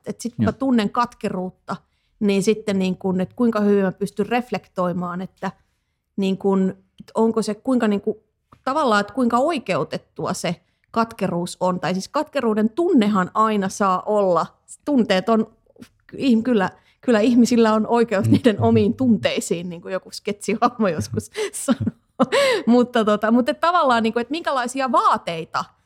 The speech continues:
Speaker 1: se,
Speaker 2: Okei.
Speaker 1: se tavallaan aiheuttaa muille. Vaatiiko se katkeruus jotain toimenpiteitä? Ja jos se vaatii, niin sit pitää ruveta harkitsemaan niinku sitä, että, et niinku minkälaisia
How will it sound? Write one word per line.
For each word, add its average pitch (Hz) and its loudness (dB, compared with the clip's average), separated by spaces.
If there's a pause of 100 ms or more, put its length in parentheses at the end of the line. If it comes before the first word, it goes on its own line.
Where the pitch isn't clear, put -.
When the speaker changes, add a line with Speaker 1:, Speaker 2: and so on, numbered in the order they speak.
(140)
Speaker 1:
se, - 0
Speaker 2:
Okei. 190 0 (100)
Speaker 1:
se 226 -2
tavallaan 208 2
aiheuttaa 214 0
muille. 220 2
Vaatiiko 294 -2
se 294 -8
katkeruus 269 -2
jotain 240 -4
toimenpiteitä? 202 -4 (340)
Ja 240 2
jos 277 0
se 320 -4
vaatii, 302 2
niin 233 4
sit 349 -6
pitää 233 -2
ruveta 233 0
harkitsemaan 208 -2
niinku 160 -6
sitä, 175 -2
että, 180 -4 (340)
et - -2
niinku 220 2
minkälaisia 220 4